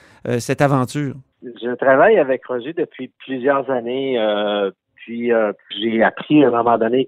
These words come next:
Speaker 2: qu'il était le fils de Georges-Émile Lapalme, puis j'en connaissais très peu, mais je me souvenais du nom de Monsieur Lapalme, et puis, euh,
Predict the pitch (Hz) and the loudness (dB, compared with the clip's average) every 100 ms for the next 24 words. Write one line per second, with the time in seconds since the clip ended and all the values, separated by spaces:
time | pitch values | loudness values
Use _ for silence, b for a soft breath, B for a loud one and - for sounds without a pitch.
0 | - 101 107 120 113 101 - 190 190 120 | -4 -4 2 4 4 2 4 2 4 2
1 | 120 117 117 113 113 104 - 160 190 156 | 4 2 2 0 0 0 2 2 2 -4
2 | - 117 107 120 117 107 120 - - 127 | -2 -2 0 0 0 2 0 0 -2 -2
3 | - 143 151 180 190 b b b - 117 | 0 2 4 4 0 b b b -6 -6
4 | 110 117 - 120 110 120 139 143 113 117 | -2 -4 -2 -6 -2 2 2 2 -2 0
5 | 131 151 117 - 120 107 - 131 175 131 | 0 0 -4 -2 2 2 2 -4 -4 -8
6 | - 120 117 110 107 | -8 -4 2 2 2